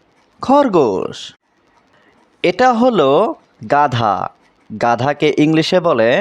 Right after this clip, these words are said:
ডঙ্কি। গাধাকে ইংলিশে কি বলে? ডঙ্কি।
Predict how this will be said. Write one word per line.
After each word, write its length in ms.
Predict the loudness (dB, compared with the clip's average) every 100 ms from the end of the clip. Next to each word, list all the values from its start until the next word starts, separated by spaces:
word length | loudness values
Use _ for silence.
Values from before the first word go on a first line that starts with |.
| -4 _ _ -2
ডঙ্কি। 480 | 0 0 0 -2 -2 -8 _ _ _ _ _ -4
গাধাকে 460 | -2 -2 -4 0 0
ইংলিশে 360 | 2 0 -2
কি 160 | -2 0
বলে? 280 | 0 2 2 0 -6 _ _ _ -12
ডঙ্কি। 540 | -4 -2 0 0 2